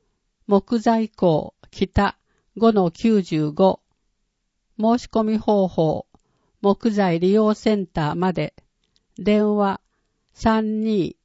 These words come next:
二三九三で。教室情報は、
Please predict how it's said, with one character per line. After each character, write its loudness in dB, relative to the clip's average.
二 0
三 -4
九 -2
三 -2
で。 -6
教 2
室 -4
情 0
報 0
は、 -4